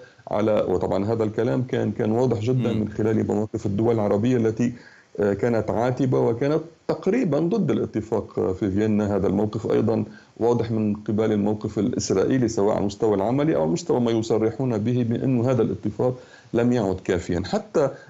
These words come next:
Speaker 1: ما هو جديد أن مدير الوكالة الدولية للطاقة الذرية، أعتقد رافائيل، آه، جروسي،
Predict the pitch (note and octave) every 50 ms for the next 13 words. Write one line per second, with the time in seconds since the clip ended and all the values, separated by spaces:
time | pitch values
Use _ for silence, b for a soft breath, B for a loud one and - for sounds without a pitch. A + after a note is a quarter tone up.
0 | B - G#2+ A2 A2+ B2+ C#3+ C#3 B2+ A2 A#2 G#2 G2 A2 D#3 E3+ C#3 F2 G2+ G2+
1 | G2 F#2+ G2 F#2+ G2 A#2 E3+ F3+ E3+ C3+ A#2 G#2 G2+ - C3 B2 A#2 G#2 F#2+ G2+
2 | G2+ G2+ G2+ A#2+ B2+ B2+ A#2 G2+ F#2 F#2 - - - G#2+ G2+ - G#2 G#2 - F#2+
3 | F2+ F2+ G2 F#2+ G2 A2 B2+ C#3 B2+ G2+ E2+ E2+ F2 - - F#2+ F2 F2+ F#2 F#2
4 | F2+ G2 G2+ - G#2+ G#2 G2+ E2 - B B B B B B - F#2+ F2+ E2+ E2+
5 | E2+ D#2+ D#2+ D#2+ D#2+ F2 - - - - - - - - - - - - - F2
6 | E2+ D#2 F2 G2+ A#2+ D3 E3 D#3+ - - G#2 G2+